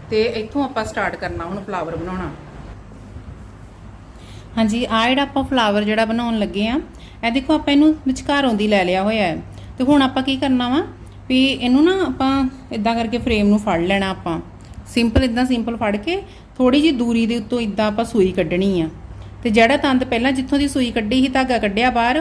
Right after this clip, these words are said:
ਉਹਦੇ ਲਾਗੋਂ ਦੀ ਥੋੜ੍ਹੀ ਜਿਹੀ ਉੱਪਰੋਂ ਦੀ ਆ ਵੇਖੋ ਸੂਈ ਕੱਢਣ ਲੱਗੀ ਮੈਂ। ਇੱਦਾਂ ਕਰਕੇ ਆਪਾਂ ਸੂਈ ਕੱਢ ਕੇ ਤੇ ਸੂਈ ਨੂੰ ਅੱਗੇ ਖਿੱਚਣਾ ਨਹੀਂ ਹੈਗਾ, ਸੂਈ ਨੂੰ ਆਪਾਂ ਹਲਕਾ ਜਿਹਾ ਥੱਲੇ ਉਹਦੇ ਉਂਗਲ ਰੱਖ ਲੈਣੀ ਆ। ਤੇ ਆਹ ਜਿਹੜਾ ਅਗਲਾ ਤੰਦ ਹੈਗਾ ਸੂਈ ਦੀ ਚੁੰਝ ਦੇ ਲਾਗੇ,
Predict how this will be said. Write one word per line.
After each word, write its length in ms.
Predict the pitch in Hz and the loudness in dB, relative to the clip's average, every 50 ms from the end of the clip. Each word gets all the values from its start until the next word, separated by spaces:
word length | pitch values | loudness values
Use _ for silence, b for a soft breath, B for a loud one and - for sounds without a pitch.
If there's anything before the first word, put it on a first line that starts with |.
| 320 - | -2 0
ਉਹਦੇ 220 | 233 247 254 294 311 | 0 0 2 2 4
ਲਾਗੋਂ 400 | 285 254 214 185 185 196 208 208 | 4 2 2 0 0 0 2 2
ਦੀ 280 | 202 226 247 262 - - - - - - - - | 2 4 2 0 0 -2 -8 -14 -14 -12 -10 -4
ਥੋੜ੍ਹੀ 220 | - 254 262 285 | 0 0 2 2
ਜਿਹੀ 120 | 269 294 294 | 2 0 0
ਉੱਪਰੋਂ 340 | 220 247 214 - 208 208 208 | -2 -4 -6 -2 2 2 4
ਦੀ 120 | 202 202 | 4 4
ਆ 120 | 196 190 196 | 4 4 4
ਵੇਖੋ 220 | 208 214 208 220 214 | 2 0 -2 -4 -6
ਸੂਈ 240 | 208 - 208 185 | -4 -2 -2 -2
ਕੱਢਣ 320 | 170 175 160 156 180 175 185 | -2 -2 -4 -4 -4 -2 -2
ਲੱਗੀ 260 | 190 180 165 180 170 | -2 -4 -2 -2 -2
ਮੈਂ। 140 | 165 165 170 170 - - - - - - - - - - - - - - - - - - - - - - - - - - - B B B B B B B B - - - - - - - - | -2 -4 -6 -8 -12 -18 -20 -20 -20 -20 -20 -20 -20 -20 -20 -18 -20 -20 -20 -20 -20 -20 -20 -18 -18 -18 -18 -20 -20 -20 -20 B B B B B B B B -18 -18 -18 -18 -18 -16 -8 -4
ਇੱਦਾਂ 260 | 208 196 180 226 226 | -4 0 2 2 2
ਕਰਕੇ 240 | 214 220 214 208 226 | 2 2 0 0 -2
ਆਪਾਂ 180 | 220 220 - 226 | -2 0 -2 -4
ਸੂਈ 240 | 226 - 220 208 202 | -2 0 0 0 2
ਕੱਢ 240 | 208 208 190 190 220 | 2 2 0 0 -2
ਕੇ 160 | - 330 339 | 0 0 0
ਤੇ 100 | 349 359 | 0 -2
ਸੂਈ 260 | 349 - 269 247 247 | 0 2 4 4 6
ਨੂੰ 120 | 247 269 262 | 6 4 4
ਅੱਗੇ 160 | 226 277 285 | 4 0 0
ਖਿੱਚਣਾ 420 | - 277 262 - - 262 269 269 | 2 0 0 0 2 2 2 4
ਨਹੀਂ 200 | 262 254 247 254 | 4 6 6 6
ਹੈਗਾ, 280 | 262 247 226 190 156 156 165 - B B B B B B | 4 2 2 0 -2 -4 -6 -10 B B B B B B
ਸੂਈ 260 | - - 262 262 262 | -2 2 6 6 8
ਨੂੰ 100 | 254 277 | 8 6
ਆਪਾਂ 200 | 277 269 269 277 277 | 4 4 2 0 2
ਹਲਕਾ 340 | 294 294 269 269 262 247 262 | 2 0 0 0 0 0 2
ਜਿਹਾ 140 | 269 294 | 2 2
ਥੱਲੇ 280 | 285 294 269 226 226 226 | 0 0 -2 0 2 2
ਉਹਦੇ 140 | 226 226 254 | 2 4 2
ਉਂਗਲ 360 | 262 254 226 214 202 190 185 | 2 2 2 2 2 2 2
ਰੱਖ 260 | 185 220 247 262 - 302 | 2 2 0 0 0 0
ਲੈਣੀ 340 | 285 262 247 240 247 254 | 0 2 2 2 4 2
ਆ। 80 | 285 349 349 - B B B B B B B | 2 2 -2 -4 B B B B B B B
ਤੇ 120 | 247 247 | 0 0
ਆਹ 200 | - 220 220 233 | 2 2 2 4
ਜਿਹੜਾ 240 | 254 262 277 240 233 | 4 4 2 2 2
ਅਗਲਾ 200 | 214 202 202 208 | 2 4 4 2
ਤੰਦ 280 | 208 220 220 208 196 202 | 2 2 0 0 2 0
ਹੈਗਾ 260 | 214 254 269 262 247 226 | 2 0 0 0 0 -2
ਸੂਈ 240 | 226 247 226 214 | 0 -2 -2 0
ਦੀ 120 | 202 208 208 | 0 0 0
ਚੁੰਝ 280 | 208 214 196 190 202 | 0 0 -2 -2 -2
ਦੇ 140 | 226 214 269 | 0 0 2
ਲਾਗੇ, 380 | 262 262 240 214 208 254 330 | 2 2 2 0 0 0 0